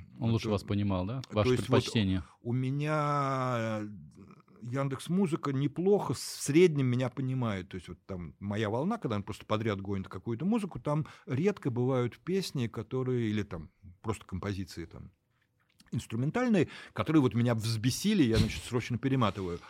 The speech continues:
Speaker 2: Но там относительно редко и бывает: «О, вау, я же этого никогда не слушал, как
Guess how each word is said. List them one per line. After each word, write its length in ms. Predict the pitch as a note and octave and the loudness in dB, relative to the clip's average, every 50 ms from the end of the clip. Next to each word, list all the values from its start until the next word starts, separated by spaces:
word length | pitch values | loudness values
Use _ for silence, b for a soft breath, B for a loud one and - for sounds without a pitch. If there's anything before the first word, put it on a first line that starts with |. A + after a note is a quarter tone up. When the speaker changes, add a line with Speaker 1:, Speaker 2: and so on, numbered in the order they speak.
| B B B B B B - | B B B B B B -2
Speaker 2:
Но 640 | D3+ C3 D#3+ G3 G#3+ A3+ A#3 A#3+ B3 B3 B3+ C4 A#3+ | 2 4 6 6 6 6 4 4 2 2 2 2 2
там 220 | - - G#3+ G3 G3+ | 0 0 0 0 0
относительно 640 | F#3+ - F#3+ F#3 E3 - - - - F3 D#3+ C#3+ C#3 | -2 -2 -4 -4 -4 -4 -6 -6 -4 -2 0 2 4
редко 300 | D3 F3+ F#3 - - E3+ | 4 4 2 2 2 0
и 40 | C#3+ | 0
бывает: 320 | C3 C3 C#3 B2+ A2 - | 2 2 2 2 2 2
«О, 280 | - F3+ G3+ G3+ G3 F3 | 2 4 4 4 4 2
вау, 680 | - G#2+ D#2 A2+ D3 D#3 E3 E3 D3 B2+ A#2 G#2+ G#2+ G2+ | -2 -2 0 2 2 4 6 6 6 6 4 2 0 0
я 180 | F#2+ - C#3+ C3+ | 0 0 0 0
же 120 | A2+ C#3+ | 0 0
этого 160 | D3 - E3 D3+ | 0 2 2 2
никогда 300 | D#3+ D#3 - D#3 C3 C#3+ | 2 2 0 0 0 0
не 120 | D3 D3+ B2+ | 0 0 -2
слушал, 400 | - - - E3 C#3+ - - A2 | -2 0 0 0 2 0 -2 -6
как 340 | - - - - C#3 C3+ - | -6 -6 -4 -4 -4 -4 -6